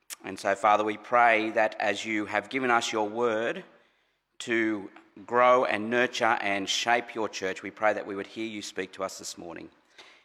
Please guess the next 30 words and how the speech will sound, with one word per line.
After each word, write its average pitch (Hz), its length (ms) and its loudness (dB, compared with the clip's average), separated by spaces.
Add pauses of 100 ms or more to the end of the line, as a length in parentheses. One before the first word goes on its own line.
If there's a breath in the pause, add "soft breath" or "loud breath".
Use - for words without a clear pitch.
(140 soft breath)
Give 101 140 -2
us 95 200 2
ears 127 300 -4
to 104 80 -4
hear 92 280 -12 (440)
what 95 160 -4
the 101 80 -12
Spirit 95 360 -10
says. - 520 -12 (100)
In 92 180 -14
Jesus' 90 360 -12
name. 85 220 -16 (920 soft breath)
Amen. 92 380 -2 (1000 loud breath)
Well, 117 100 4
it's - 80 -2
probably 151 360 4
fair 147 260 4
to 123 80 4
say 127 460 4
that 117 220 4
almost 127 360 2
any 127 200 2
parent 131 340 2
with 113 100 -2
young 113 240 2
children, 160 400 2
or 113 140 6
any 135 160 4
children 104 380 -4
really, 120 320 2